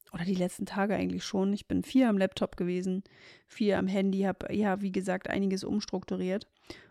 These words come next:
Und da gab's auch wieder so Momente, wo ich am liebsten den Laptop an die Wand geklatscht hätte oder aus <laughs> Fenster geworfen hätte,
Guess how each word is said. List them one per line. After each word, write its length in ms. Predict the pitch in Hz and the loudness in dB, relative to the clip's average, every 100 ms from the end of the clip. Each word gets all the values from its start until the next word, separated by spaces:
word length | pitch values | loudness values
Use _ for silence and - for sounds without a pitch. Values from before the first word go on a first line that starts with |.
| - | 0
Und 100 | 202 | 2
da 80 | 208 | 4
gab's 260 | 214 - | 2 -2
auch 180 | - - | -2 2
wieder 180 | 233 226 | 4 6
so 100 | 214 | 6
Momente, 480 | 202 196 226 247 220 | 6 6 4 4 2
wo 40 | |
ich 120 | 214 | 2
am 100 | 214 | 2
liebsten 280 | 214 - - | 2 0 0
den 80 | 196 | 2
Laptop 340 | 202 - 214 | 2 0 -4
an 100 | 190 | -2
die 140 | 185 190 | -2 -2
Wand 200 | 190 - | -4 -4
geklatscht 440 | 185 180 175 - | -8 -6 -6 -6
hätte 340 | 185 190 202 233 | -6 -2 -4 -2
oder 180 | 196 180 | -2 -4
aus 120 | - | -4
<laughs> 40 | |
Fenster 400 | - 233 - 214 | 2 2 2 -2
geworfen 500 | 208 214 180 - 180 | -2 -6 -6 -4 -4
hätte, 400 | 190 180 - 233 | -2 -2 -4 -4